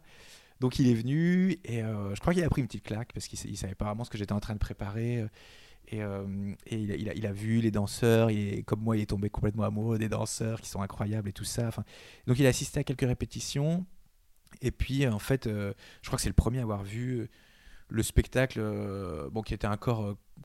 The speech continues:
comment dire, en, en chantier, mais, mais on lui, on, à un moment donné, on l'a assis sur une chaise et on a, on a fait, on a, on a fait le spectacle pour lui. Et, euh, et puis le soir même, il nous a écrit un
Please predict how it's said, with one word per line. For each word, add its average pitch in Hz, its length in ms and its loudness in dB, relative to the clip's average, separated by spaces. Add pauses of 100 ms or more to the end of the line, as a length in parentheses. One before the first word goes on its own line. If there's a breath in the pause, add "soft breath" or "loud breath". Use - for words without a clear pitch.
comment 95 200 -8
dire, 107 160 -6
en, 98 240 -10
en 107 60 -4
chantier, 165 520 2
mais, 110 380 -2
mais 107 120 -4
on 110 100 -2
lui, 117 160 -6
on, 120 140 -6
à 104 40 -2
un 107 40 -4
moment 110 180 -4
donné, 117 180 -2
on 131 120 -4
l'a 104 160 -4
assis - 320 -8
sur 113 200 -6
une 104 60 -2
chaise 135 320 -4
et - 20 -2
on 104 120 -2
a, 98 260 -4
on 104 80 -4
a 101 80 -4
fait, - 160 -12
on 104 100 -6
a, 98 160 -6 (340 loud breath)
on 107 60 2
a 101 60 6
fait 127 160 4
le 117 60 6
spectacle 117 460 0
pour 98 220 -2
lui. 123 300 2 (560 loud breath)
Et, 143 300 4
euh, 87 800 -4 (180)
et 117 100 -2
puis - 140 -6
le 127 80 4
soir 127 280 2
même, 123 240 0
il 117 120 -4
nous 107 200 -4
a 107 40 2
écrit 107 240 -4
un 101 200 -8